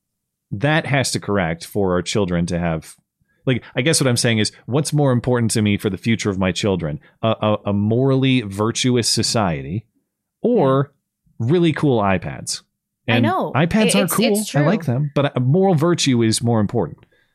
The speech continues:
Speaker 2: But in terms of your life having value and worth, if you lived in medieval times, you'd have eleven kids.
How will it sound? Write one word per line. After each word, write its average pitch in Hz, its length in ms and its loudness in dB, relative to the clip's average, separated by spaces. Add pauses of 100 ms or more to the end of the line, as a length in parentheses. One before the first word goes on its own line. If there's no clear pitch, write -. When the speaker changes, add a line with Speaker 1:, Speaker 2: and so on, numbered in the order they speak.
(640)
Speaker 2:
But 285 140 -2
in 262 140 0
terms 262 340 -2
of 208 140 -4
your 185 180 -4
life 175 280 -8
having 180 300 -8
value 165 680 -10
and 160 260 -10
worth, 180 600 -10 (360)
if 202 160 -10
you 202 300 -6
lived 208 320 -6
in 190 160 -2
medieval 185 360 -6
times, 165 560 -10
you'd 170 120 -12
have 175 160 -8
eleven 156 420 -8
kids. 156 500 -12